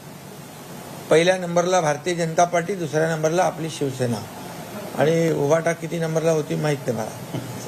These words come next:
पण म-, मुंबईमधले पण महापालिका, मुं-, अ, मुंबई महापालिकेतले सिटिंग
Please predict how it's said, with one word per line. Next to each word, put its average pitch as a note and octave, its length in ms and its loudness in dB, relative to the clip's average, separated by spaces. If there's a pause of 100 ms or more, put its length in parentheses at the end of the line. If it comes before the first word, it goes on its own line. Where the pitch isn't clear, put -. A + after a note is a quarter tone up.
(100)
पण G3 160 8
म-, E3 480 0
मुंबईमधले F#3 680 4
पण F3 160 0
महापालिका, E3 760 2
मुं-, D3+ 400 -6
अ, D3+ 280 4 (200)
मुंबई D#3 320 4
महापालिकेतले D3+ 840 0 (720)
सिटिंग G#3+ 480 4